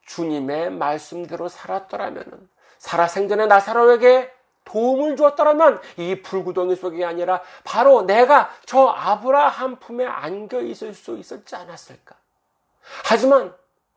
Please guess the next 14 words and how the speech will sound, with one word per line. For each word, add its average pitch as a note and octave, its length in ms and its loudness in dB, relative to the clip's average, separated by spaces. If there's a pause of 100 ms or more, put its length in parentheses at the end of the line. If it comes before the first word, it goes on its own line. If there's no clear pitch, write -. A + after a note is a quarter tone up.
(160)
그는 D#3+ 280 -6
그 - 160 -6
모습만 G3 880 0
보았을 A#3 600 2
뿐 C4 320 2 (320)
그는 B2 420 -2
영원토록 C#4 880 4 (160)
그 E3 400 -6
불지옥에서 D3+ 1000 -12
괴로워할 B2+ 540 -14
수밖에 - 580 -14 (120)
없었다라고 - 1040 -10
하는 - 160 -16
것이지요. - 420 -18